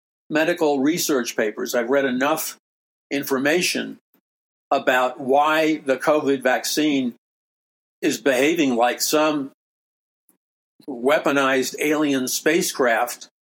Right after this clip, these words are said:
that has come to Earth and is in a search and destroy mission.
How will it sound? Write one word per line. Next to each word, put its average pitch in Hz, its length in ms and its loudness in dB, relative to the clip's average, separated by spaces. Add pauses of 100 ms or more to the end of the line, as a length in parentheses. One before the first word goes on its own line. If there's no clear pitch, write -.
(480)
that 127 160 0
has - 140 -4
come 160 260 2
to 131 80 0
Earth 147 460 -2 (280)
and 135 200 -4 (100)
is 135 200 -4
in 147 140 0
a 131 80 -2
search 156 380 -2
and 135 120 0
destroy 147 420 0
mission. 113 380 -6